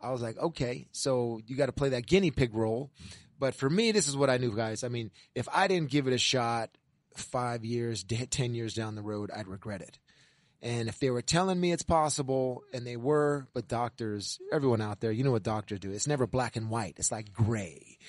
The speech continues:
Uh, chances are slim, or it shouldn't.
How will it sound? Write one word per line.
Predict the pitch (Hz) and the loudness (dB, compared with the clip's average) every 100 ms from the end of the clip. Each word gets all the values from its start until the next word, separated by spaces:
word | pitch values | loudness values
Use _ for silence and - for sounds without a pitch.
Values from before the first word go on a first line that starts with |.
| - - - | -20 -20 -8
Uh, | 113 | -4
chances | - 151 143 131 117 | 2 2 2 0 2
are | |
slim, | 123 - 127 120 110 76 65 - - _ | 4 6 6 6 4 -4 -14 -20 -20 _
or | - 117 117 - | -4 -2 -2 -4
it | 127 | 0
shouldn't. | - - - 180 - 180 - - | 4 6 10 10 8 0 -6 -6